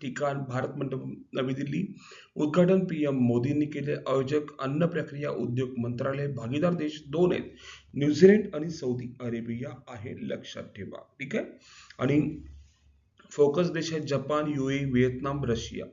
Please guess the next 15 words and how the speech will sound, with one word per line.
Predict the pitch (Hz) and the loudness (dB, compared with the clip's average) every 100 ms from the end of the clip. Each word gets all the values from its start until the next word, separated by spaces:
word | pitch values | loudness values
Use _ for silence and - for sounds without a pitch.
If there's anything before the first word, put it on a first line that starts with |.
| - | -4
उद्देश | 147 151 202 - - - - - - | -2 2 0 -2 -12 -20 -20 -18 2
अन्न | 147 175 208 | 6 8 6
प्रक्रिया | 202 185 190 185 190 - | 4 2 4 2 2 0
उद्योग | - 123 147 156 123 | -6 -2 -2 -4 -4
जागतिक | 127 123 - 170 | -6 -6 -8 -8
गुंतवणूक | 143 139 139 139 139 113 | -4 -2 0 0 0 0
वाढवणे, | 110 117 123 117 - - _ - | 2 2 2 0 -6 -16 _ -6
भारताची | 123 - 165 165 | -2 0 0 0
समृद्ध | 185 156 147 147 143 | -2 -4 -2 -2 -2
अन्न | 151 - 135 | -2 -2 -2
संस्कृती | 139 131 123 - 139 | -4 -6 -8 -10 -10
परंपरा | - 123 123 123 123 123 123 - - _ - 123 113 | -6 -2 0 0 0 -2 -4 -16 -20 _ -6 -2 2
जगासमोर | 120 147 147 139 123 | 4 4 0 0 2
मांडणे, | 113 113 113 139 - | 2 0 0 -2 -4
तंत-, | 143 143 | -6 -8